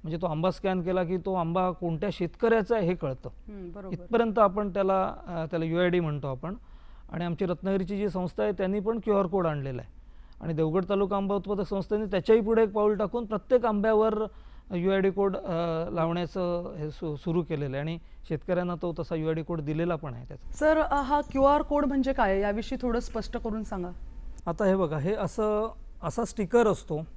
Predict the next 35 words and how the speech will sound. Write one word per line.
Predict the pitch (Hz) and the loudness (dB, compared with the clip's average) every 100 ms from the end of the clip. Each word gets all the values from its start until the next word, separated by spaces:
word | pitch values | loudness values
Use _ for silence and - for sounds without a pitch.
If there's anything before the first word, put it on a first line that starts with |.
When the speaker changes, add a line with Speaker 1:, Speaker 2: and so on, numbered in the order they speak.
| - - - - - - - | -16 -16 -16 -16 -16 -16 -10
Speaker 1:
आणि | 160 170 190 | -4 -2 0
हा | 175 208 | 0 2
यंदापासूनच | 190 180 208 214 233 226 | 4 4 2 2 2 2
आम्ही | 208 202 | 2 2
सुरू | - 185 180 | 0 2 2
केलेला | 165 160 156 | 2 0 0
आहे. | 147 117 131 175 - - | 0 -2 -6 -10 -14 -8
हा | 143 | -4
देवगड | 151 151 165 | -2 0 0
तालुका | 170 165 170 | 0 0 -2
आंबा, | 160 160 175 | -4 -6 -6
आंबा | 147 156 | -4 -4
उत्पादक | 147 165 156 | -2 -2 -2
संस्थेने | 160 151 - 156 190 247 - - - - - - | -4 -6 -4 -4 -4 -6 -12 -14 -14 -14 -14 -6
काही | 156 156 | -4 -2
शेतकऱ्यांना | 160 - 165 165 160 | -4 -2 0 0 0
दिलेला | 156 151 143 | -2 -2 -2
आहे, | 135 | -2
ज्यां-, | 143 143 - | -4 -6 -6
जे | 160 | -4
जीआय | 143 151 | -2 0
होल्डर | 147 147 156 | 0 0 -2
शेतकरी | - - - 127 | -4 -6 -4 -6
आहेत. | 110 - - - - - - | -6 -12 -14 -16 -16 -12 -6
आता | 170 214 | 0 2
हा | 240 | 4
युनिक | 208 214 269 247 | 4 4 6 6
आयडेंटिफिकेशन | 220 226 220 220 190 190 196 208 | 6 4 0 -2 0 0 0 0
कोड | 170 165 151 | 0 2 2
आहे, | 117 120 - - | -2 -6 -10 -4
याला | 156 170 | 0 2
दोन | 175 208 214 - | 4 2 0 -4
ह्या | 156 175 | 0 0
गोष्टी | 156 - 185 | 0 -2 -2
आहेत. | 143 113 | -2 -2